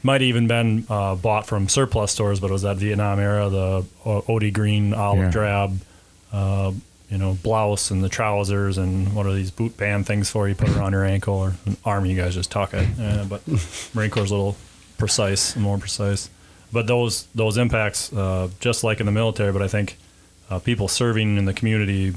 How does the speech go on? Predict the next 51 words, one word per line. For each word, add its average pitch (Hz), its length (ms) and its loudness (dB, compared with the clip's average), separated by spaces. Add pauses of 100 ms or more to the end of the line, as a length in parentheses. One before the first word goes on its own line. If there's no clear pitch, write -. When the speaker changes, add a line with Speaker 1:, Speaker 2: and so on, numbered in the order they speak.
Speaker 1:
uh, 95 80 0
whether 95 220 0
it's - 160 -4
in 98 80 0
the 95 80 2
recovery 101 460 0
community, 101 340 0
whether 95 240 0
it's 92 140 -4
in 98 100 2
local 101 260 0
government, 98 600 0
or 101 80 0
whether 95 180 0
it's 92 160 -4
in 95 240 2 (120)
the 101 100 -2
schools, 101 580 -2 (480)
I - 60 -2
mean, 95 220 2 (480)
the 107 60 0
next 113 220 0
generation 104 460 0
picks - 220 -2
up 107 140 -2
on 92 180 0
that. 95 280 0 (380)
You 95 140 -4
know, 90 60 -4
whether 101 180 0
it's 92 140 -2
not 107 200 -2 (100)
overtly, 113 540 0
it's 101 160 0
subliminal, 107 640 0
subliminal, 104 600 0
and 98 100 0
it, 101 80 -4 (400)
it 107 100 0
has 104 200 0
a 98 60 -2
lasting 98 380 0
impact. 92 460 -2
So, 90 300 -4 (760)
but, 101 180 -2 (300)
so 151 140 2
anyways, 135 400 2
we 123 120 0
kinda 123 220 2
digress 117 400 2
there. 104 320 2